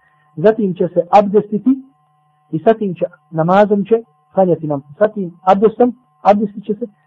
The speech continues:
i sa tim abdestom će klanjati šta? Klanjat će namaz. Klanjat će namaz, pa makar i da izlazi iz njega to, radi čega se on zove sahibul uzr, a to u stvari da izlazi ono što mu kvari abdest.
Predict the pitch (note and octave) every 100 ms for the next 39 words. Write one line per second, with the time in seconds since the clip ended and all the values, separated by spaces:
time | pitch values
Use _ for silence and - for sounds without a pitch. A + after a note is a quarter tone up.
0 | _ F3+ D3+ A#3+ B3 G#3 A3+ A#3+ A#3 G#3+
1 | G#3+ G3+ G3 A3+ A#3 G3+ G3 - C4 B3+
2 | _ _ _ _ _ _ _ _ _ _
3 | _ _ _ - D#3 C#3+ C3+ B2 A#2 A2
4 | _ _ _ _ _ _ _ - G#3 F3+
5 | F3 G3 A3 A3 - _ _ - F3+ A3
6 | C4+ C4+ A#3+ C4+ A3+ A#3 D4 B3+ A#3 A#3
7 | B3 B3 A3 B3 C4 - _ _ _ _
8 | _ _ - D4 D#4 D#4+ - _ _ _
9 | _ - F3 F3+ A#3+ A#3 G3+ G#3 F#3+ G3+
10 | - F#3+ E3 D#3+ G3+ A#3 A#3+ _ _ _
11 | _ - D#3+ G#3 F#3+ G3+ G3 F#3 G3+ G3
12 | F3 G#3+ G3 F3+ F3+ E3+ G#3 F#3 G3+ -
13 | _ _ _ _ _ _ - A#3 G3 B2+